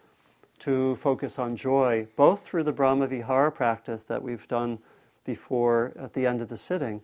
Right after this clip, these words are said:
and also, uh, to cultivating joy in very ordinary ways, but making a practice out of it. That could mean, um, every day doing something which brings about joy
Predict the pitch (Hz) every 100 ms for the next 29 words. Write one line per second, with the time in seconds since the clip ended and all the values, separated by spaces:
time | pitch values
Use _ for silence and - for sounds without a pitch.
0 | _ - _ - 170 175 175 - 139 127
1 | 120 - _ _ _ 135 127 131 - -
2 | 147 139 - 131 127 127 120 131 123 123
3 | 120 131 143 123 127 131 127 127 120 110
4 | 110 110 107 120 143 170 170 190 - 160
5 | 160 - 110 110 104 98 107 127 127 -
6 | 135 113 123 131 123 117 107 _ _ _
7 | _ 135 123 123 123 120 - _ _ _
8 | 156 151 170 143 135 160 135 117 117 -
9 | - - - - 120 147 143 139 139 131
10 | 131 127 - 131 123 113 117 117 110 107
11 | 117 110 104